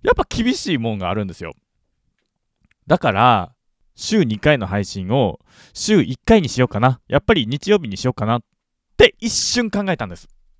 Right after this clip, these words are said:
一瞬考えたんですけど、僕、やっぱりポジティブ人間なので、二回を一回に減らす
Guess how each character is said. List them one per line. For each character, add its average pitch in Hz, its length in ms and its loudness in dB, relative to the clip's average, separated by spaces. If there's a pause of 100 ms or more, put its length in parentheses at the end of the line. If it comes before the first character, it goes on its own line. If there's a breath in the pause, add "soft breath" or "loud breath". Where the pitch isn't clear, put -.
(760)
一 185 120 -6
瞬 247 280 -6
考 240 220 -6
え 254 120 0
た 120 160 -4
ん 92 100 -10
で 139 120 2
す - 180 -10
け - 160 -10 (140)
ど、 131 340 6 (640)
僕、 147 540 2
や 117 140 2
っ - 60 -4
ぱ 175 120 4
り 135 100 2
ポ 120 180 0
ジ 131 140 -2
テ 151 100 -2
ィ 139 40 2
ブ 147 100 0
人 147 240 -4
間 95 180 -4
な 82 80 -10
の 78 140 -12
で、 98 340 -2 (560)
二 160 180 -4
回 269 320 2
を 127 120 4
一 110 240 -8
回 190 220 0
に 123 80 -4
減 98 160 -4
ら 117 120 2
す 143 340 -6